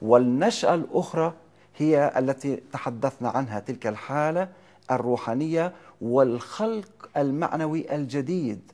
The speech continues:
وال-، الذي يعني، آه، يعني يتحلى به أو يتخلق به الإنسان عندما يصل إلى الحالة الروحانية وإلى، آه، حالة الاتصال بالله عز وجل. فهنا هذه الروح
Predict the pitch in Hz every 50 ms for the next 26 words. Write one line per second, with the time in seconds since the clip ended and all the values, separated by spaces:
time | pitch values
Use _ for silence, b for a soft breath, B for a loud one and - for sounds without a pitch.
0 | _ _ - 123 127 120 117 - 123 135 123 - - 135 131 131 147 143 139 156
1 | 170 180 175 - B B B B B B - 123 131 135 123 113 127 143 143 135
2 | 135 139 - - B B B B B - - 131 123 120 127 117 113 110 104 107
3 | 104 110 127 127 110 107 117 123 120 110 - 120 - - 175 185 185 175 135 147
4 | 151 160 156 - 117 120 117 110 - - - 104 110 - - 92 107 113 110 -
5 | - - 175 190 180 160 - - 123 170 135 143 139 - - 120 - - 113 117
6 | - - 143 143 147 160 175 185 190 185 B B B B B B B 131 127 123
7 | 139 143 151 139 131 135 135 - B B B B B - 120 139 143 139 - 151
8 | 143 139 - - - 123 120 117 110 - 110 110 104 - - 117 113 113 117 113
9 | 117 113 - 117 113 123 127 123 120 120 120 120 - - 131 123 123 120 127 127
10 | B B B B B B - 110 113 101 - - 143 139 131 127 - - 117 117
11 | - 107 - - 117 - - 143 131 135 135 135 135 139 B B B B B 113
12 | 123 117 113 120 127 123 123 - - 120 117 107 113 113 113 110 113 117 - 113
13 | 101 98 - B B B B B 120 120 147 165 190 185 160 156 160 190 196 190
14 | 190 185 - - - 143 131 147 160 139 131 156 180 - -